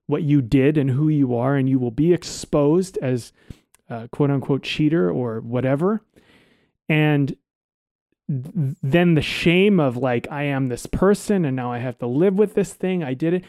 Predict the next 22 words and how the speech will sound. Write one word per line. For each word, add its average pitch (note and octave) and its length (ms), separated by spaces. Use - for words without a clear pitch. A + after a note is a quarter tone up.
Here's D4 240
the A#3+ 100
thing. F3+ 480
<laughs> - 60
You - 220
already C4+ 380
live F#3+ 320
with F#3+ 220
all B2 160
that. A#2+ 300
It's G3 180
just G3+ 240
that F#3+ 140
you D#3 120
live E3 220
with E3 200
it - 80
yourself. B2+ 600
'Cause D3 160
all A#3 260
those A#3 280
people, G#3+ 500